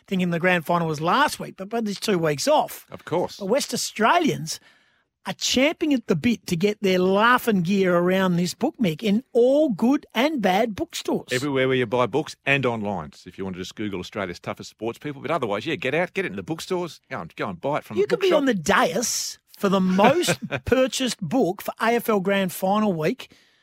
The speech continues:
Speaker 1: especially for the Sunday after the Grand Final, because it's, Grand Final's over. Oh, we can all breathe.
Speaker 2: Take a breath.
Speaker 1: No school sport. We're in between seasons.
Speaker 2: <laughs>
Speaker 1: Cup of tea and a
Speaker 2: Had a
Speaker 1: scone.
Speaker 2: Had a good read.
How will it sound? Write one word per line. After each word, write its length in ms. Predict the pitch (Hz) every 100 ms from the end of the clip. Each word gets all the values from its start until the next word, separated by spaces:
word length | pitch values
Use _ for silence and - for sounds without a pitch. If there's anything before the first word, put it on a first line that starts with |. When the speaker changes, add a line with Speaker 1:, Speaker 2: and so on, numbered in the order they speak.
| _ _ -
Speaker 1:
especially 440 | - 294 - 339
for 120 | -
the 120 | 233
Sunday 680 | 214 - - 226 247 233 214
after 280 | 202 202 202
the 80 | 180
Grand 280 | 196 185 -
Final, 220 | 196 160
because 220 | 170 196
it's, 180 | 240 151 - - _ _ _ _ _
Grand 240 | 175 -
Final's 280 | 190 185 139
over. 300 | 143 147 147 -
Oh, 300 | - - -
we 80 | -
can 100 | 127
all 100 | 135
breathe. 440 | 170 147 151 156 -
Speaker 2:
Take 140 | -
a 20 | 85
breath. 260 | 101 - _ 151
Speaker 1:
No 200 | 143 196
school 320 | - 202 185
sport. 440 | - - 165 190 -
We're 100 | 123
in 120 | 156
between 300 | 170 - 180
seasons. 640 | 175 160 156 160 175 - - 139 -
Speaker 2:
<laughs> 240 | 127 - -
Speaker 1:
Cup 220 | 175 -
of 80 | -
tea 460 | - 165 180 185 - _ _
and 100 | 165 160
a 20 |
Speaker 2:
Had 20 |
a 40 |
Speaker 1:
scone. 640 | - - - 156 156 185 202
Speaker 2:
Had 100 | -
a 20 |
good 180 | - 98
read. 280 | 98 98